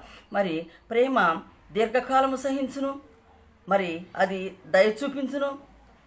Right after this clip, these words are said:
చూడండి, రెండోది ఎంత దయో తెలుసా? ప్రేమ గలవాళ్ళు చాలా దయ కలిగి ఉంటారండి. ప్రేమ మత్సరపడదు, ప్రేమ డంబముగా ప్రవర్తించదు, అలాగే అది ఉప్పొంగదు, ఉమ్,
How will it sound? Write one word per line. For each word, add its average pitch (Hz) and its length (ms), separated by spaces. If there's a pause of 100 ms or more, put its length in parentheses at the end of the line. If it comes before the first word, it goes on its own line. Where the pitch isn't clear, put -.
(160)
చూడండి, 277 320
రెండోది 202 420
ఎంత 214 240
దయో 214 440
తెలుసా? 247 340
ప్రేమ 226 260
గలవాళ్ళు 233 480 (100)
చాలా 202 220
దయ 220 200
కలిగి 214 220
ఉంటారండి. 156 580 (380)
ప్రేమ 220 560 (240)
మత్సరపడదు, 247 840 (520)
ప్రేమ 208 520 (260)
డంబముగా 214 520
ప్రవర్తించదు, 254 760 (500)
అలాగే 190 580
అది 185 160
ఉప్పొంగదు, 185 840 (320)
ఉమ్, 254 240